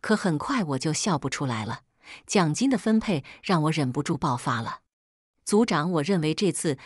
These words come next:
奖金分配不公平。”“不是不公平，是超级不公平。”可以说，这一次能拿一等奖，几乎是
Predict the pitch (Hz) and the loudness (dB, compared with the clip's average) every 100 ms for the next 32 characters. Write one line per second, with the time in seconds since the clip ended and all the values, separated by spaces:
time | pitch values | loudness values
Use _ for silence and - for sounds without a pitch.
0 | - - 160 123 127 180 185 214 214 196 | -12 -2 0 0 0 0 2 2 0 0
1 | 139 151 180 180 - 123 113 - _ _ | -2 -2 2 2 0 -4 -8 -12 _ _
2 | _ _ _ - 175 214 240 - 220 214 | _ _ _ -4 -2 0 0 0 0 0
3 | 220 139 117 - _ _ _ _ _ _ | 0 -4 -6 -8 _ _ _ _ _ _
4 | - 185 165 - 226 233 151 147 147 202 | -2 2 2 2 0 0 -2 -2 -2 0
5 | 214 - 107 120 _ _ _ _ _ _ | -2 -4 -6 -6 _ _ _ _ _ _
6 | - 170 135 - 135 131 _ - - - | -2 0 0 -2 -4 -4 _ -20 -10 0
7 | 262 196 - 196 160 202 202 190 262 220 | 2 2 2 2 2 2 2 2 0 0
8 | 160 220 151 113 120 _ _ - 196 - | 0 0 0 -2 -6 _ _ 0 0 2
9 | 208 - 160 | 0 0 0